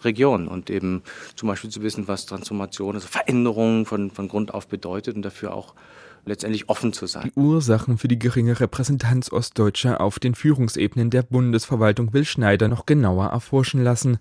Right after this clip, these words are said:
Speaker 2: Er nannte aber eine persönliche Erklärung. Führungskräfte würden nach Ähnlichkeit rekrutiert. Weil auch in Ostdeutschland nach der Wiedervereinigung viele Westdeutsche verantwortliche Positionen übernommen hätten, setze sich dies jetzt fort. Es gäbe gläserne Decken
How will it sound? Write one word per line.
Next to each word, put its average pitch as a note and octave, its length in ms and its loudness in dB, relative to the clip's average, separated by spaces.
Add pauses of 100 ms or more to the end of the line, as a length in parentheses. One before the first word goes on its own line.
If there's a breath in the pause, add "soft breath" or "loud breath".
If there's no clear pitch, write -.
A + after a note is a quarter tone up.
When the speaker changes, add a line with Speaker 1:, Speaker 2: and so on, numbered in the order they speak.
(440 loud breath)
Speaker 2:
Er B2+ 160 4
nannte D#3 340 0
aber C3+ 300 -2
eine C#3+ 220 0
persönliche G#2+ 680 2
Erklärung. B2+ 680 0 (340 soft breath)
Führungskräfte A#2+ 1000 2
würden G2+ 360 2
nach G#2+ 280 -2
Ähnlichkeit B2 680 2
rekrutiert. - 640 -4 (540 loud breath)
Weil A2+ 220 6
auch C3+ 200 0
in D#3 120 -2
Ostdeutschland A2 720 0
nach G#2 120 -2
der G#2 160 2
Wiedervereinigung G#2+ 760 2
viele G#2+ 320 0
Westdeutsche A2 500 0
verantwortliche A#2 680 -4
Positionen A#2+ 640 0
übernommen G#2 420 2
hätten, A#2+ 300 4 (240 loud breath)
setze A2 320 -4
sich D#3 200 -2
dies G2+ 240 -2
jetzt - 280 -2
fort. A#2+ 320 2 (460 loud breath)
Es - 200 -8
gäbe F#2+ 300 0
gläserne B2+ 480 2
Decken B2+ 400 4